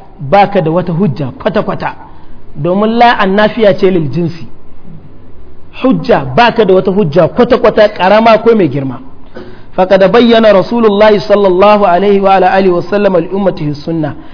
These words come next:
Haƙiƙa manzon Allah tsira da amincin Allah su tabbata a gare shi,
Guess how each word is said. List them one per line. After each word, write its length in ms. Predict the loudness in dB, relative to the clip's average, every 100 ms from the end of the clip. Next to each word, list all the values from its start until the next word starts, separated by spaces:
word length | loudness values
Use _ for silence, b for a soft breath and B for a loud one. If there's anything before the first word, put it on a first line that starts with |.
| B -10
Haƙiƙa 420 | -8 -6 0 0
manzon 320 | 0 0 0 0
Allah 280 | 2 0 0
tsira 300 | 0 2 2
da 100 | 0
amincin 300 | -2 -2 -2
Allah 200 | 0 -2
su 80 | -2
tabbata 340 | 0 0 0
a 80 | 0
gare 240 | 2 2 2
shi, 200 | -2